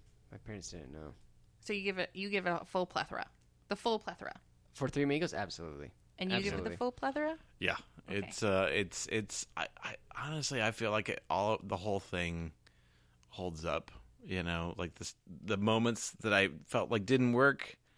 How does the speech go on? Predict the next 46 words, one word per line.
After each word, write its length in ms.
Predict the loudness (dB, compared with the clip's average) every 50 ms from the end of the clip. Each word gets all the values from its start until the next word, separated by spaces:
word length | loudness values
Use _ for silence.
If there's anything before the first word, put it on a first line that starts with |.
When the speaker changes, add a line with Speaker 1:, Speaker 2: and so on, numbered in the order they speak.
| _ _ _ _ _ _ -12 -6
Speaker 3:
are 100 | -4 -2
the 100 | 0 0
moments 340 | 2 2 2 0 0 0 2
I 120 | 4 6
always 300 | 6 6 6 6 6 4
felt 240 | 2 0 0 0 -2 -6 -10 -2
didn't 280 | 0 0 2 2 2 4
work, 280 | 6 6 6 4 4
Speaker 2:
Mm-hmm. 280 | 0 -2 -2 -2 -4 -6 -8 -10 -8 -6
Speaker 3:
but 220 | -4 -4 -4 -2
the 80 | -2 0
moments 380 | 2 2 2 2 0 -2 -2
that 220 | -2 -2 -2 -2 -2
were 300 | -2 -4 -4 -4 -4 -6 _ -20 -20 -20 -20 -20 -20 -12 -4
great 440 | 2 6 6 6 6 6 2 -2 -8 _ _ -18 _ -6
are 120 | -4 -2 -2
still 280 | -2 0 2 2 2 2
great. 400 | 4 4 6 6 6 4 2 0 -6 -8
Speaker 2:
Mm-hmm. 300 | -6 -6 -4 -4 -4 -2
Speaker 3:
I 80 | -2 0
give 180 | 0 0 -2
it 100 | -2 -6 -6 -10 -14
a 60 | -12
full 160 | -8 -8 -8 -8
plethora. 480 | -8 -10 -10 -10 -8 -6 -6 -6 -6 -8 -10 -14 -16 -16 -16 -16 -16 -18 -20 -20 -20 -18 -16 -12
Speaker 2:
So 120 | -8 -4
there's 240 | -2 -2 -2 -2 -6 -10 -20 -20 _ -10
one 300 | -2 0 0 2 2 0
thing 140 | 0 0
that 60 | 0 0
I 80 | -2
did 200 | -2 -2 -4 -4
forget 240 | -4 -6 -8 -8 -8
to 80 | -6 -6
mention, 420 | -6 -6 -6 -6 -6 -6 -6 -10 -12 -10
which 160 | -6 -2 -2
is 80 | 0 0
Speaker 3:
Mm-hmm. 60 | 0
Speaker 2:
the 80 | -2 0
real 280 | 2 4 4 4 4
moral 480 | 2 2 0 2 2 2 2 0 -2 -6 -12 -20 -20 -20 -20 -20 -12 -6
of 180 | -6 -6 -6 -6 -10 -6 -4
the 100 | -4 -2
Three 220 | -2 0 0 0
Amigos 340 | 0 -2 0 0 0 0 0
story. 500 | 0 0 0 2 2 0 0 -2 -4